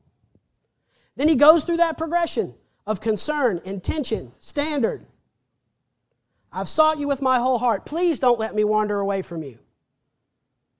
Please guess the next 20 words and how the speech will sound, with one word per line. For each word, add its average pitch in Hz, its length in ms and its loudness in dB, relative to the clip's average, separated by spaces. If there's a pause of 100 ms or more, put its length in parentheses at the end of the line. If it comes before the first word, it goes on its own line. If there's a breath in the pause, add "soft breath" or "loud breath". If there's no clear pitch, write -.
(640 soft breath)
I'm 240 100 -4
gonna 294 180 2
hide 311 360 0
it 285 120 -6
here 220 400 0 (840)
so - 140 -10
that 208 140 -2
I 214 120 2
don't 233 200 2
sin 254 200 -2
against 196 380 -2
you." 131 220 -14 (1700)
And 185 100 -6
what 277 180 4
response 269 520 -2
is 196 180 -2
there? 170 260 -4 (1080)
There's 208 140 -6
a 233 40 0
response. 277 760 -2